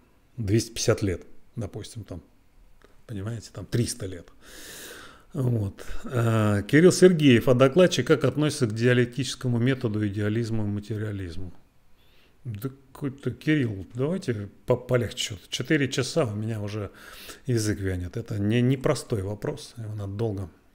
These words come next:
обсуждать. А потом, ну и какая разница, как я к этому отношусь?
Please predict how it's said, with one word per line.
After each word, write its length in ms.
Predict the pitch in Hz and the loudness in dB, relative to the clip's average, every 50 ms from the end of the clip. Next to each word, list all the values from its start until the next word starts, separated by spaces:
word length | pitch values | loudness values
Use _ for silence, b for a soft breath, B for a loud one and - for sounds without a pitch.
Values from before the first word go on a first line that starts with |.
| - - | -14 -12
обсуждать. 520 | 104 101 - - 120 107 113 147 147 - - - _ B B B B B B B B B B B B B _ - | -12 -10 -8 -8 -8 -6 -6 -8 -8 -8 -12 -18 _ B B B B B B B B B B B B B _ -10
А 200 | 180 143 117 110 | -6 -4 -4 0
потом, 440 | - 151 151 - 175 160 147 139 143 | 0 0 2 4 4 4 4 4 4
ну 160 | 156 170 170 | 4 2 2
и 80 | 160 | 0
какая 360 | 143 131 160 151 - 170 139 135 | 0 0 -2 0 2 4 4 4
разница, 220 | 147 143 139 - | 4 2 0 0
как 160 | - 123 - | -2 0 2
я 100 | 135 127 | 0 0
к 80 | 131 - | 2 0
этому 300 | 127 127 123 123 123 127 | 0 0 0 0 0 0
отношусь? 580 | 123 123 127 127 127 127 - 120 101 - - | 0 -2 -4 -4 -6 -6 -8 -10 -12 -12 -14